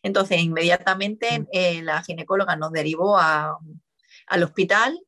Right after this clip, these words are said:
Speaker 1: me intervinieron de urgencia. Como ya me habían tratado ahí de, de, de reproducción asistida, pues vieron mi historial y parecía que tenía la trompa con,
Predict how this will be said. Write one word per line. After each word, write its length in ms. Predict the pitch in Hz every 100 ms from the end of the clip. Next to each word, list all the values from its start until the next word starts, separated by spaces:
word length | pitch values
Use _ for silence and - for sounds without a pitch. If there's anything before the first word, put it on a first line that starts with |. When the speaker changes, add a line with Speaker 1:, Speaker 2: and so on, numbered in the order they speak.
| _ _ - - _ -
Speaker 1:
me 140 | 196
intervinieron 680 | 180 190 175 170 165 175 180
de 80 | 185
urgencia. 640 | 185 240 294 - 262 349 _ _ _ _ - - -
Como 220 | 185 185
ya 180 | 180 190
me 80 |
habían 300 | 214 226 226
tratado 680 | 226 214 208 208 208 202 196 -
ahí 400 | 208 233 220 165
de, 420 | 175 170 165 165 156 151 151 151 160 165 _ _ _ _ _ - - _
de, 840 | - 180 190 170 165 156 156 - -
de 280 | 170 160 160 -
reproducción 500 | - 156 156 170 196
asistida, 560 | 208 226 220 - 240 277
pues 160 | 175 170
vieron 220 | 170 185
mi 80 | 196
historial 520 | - 208 247 262 277
y 80 | 196
parecía 540 | 190 180 180 226 208 -
que 240 | 170 165 _ _ _ -
tenía 380 | 185 180 214
la 180 | 160 151 151
trompa 420 | 202 214 - 151
con, 800 | 156 156 151 147 147 151 143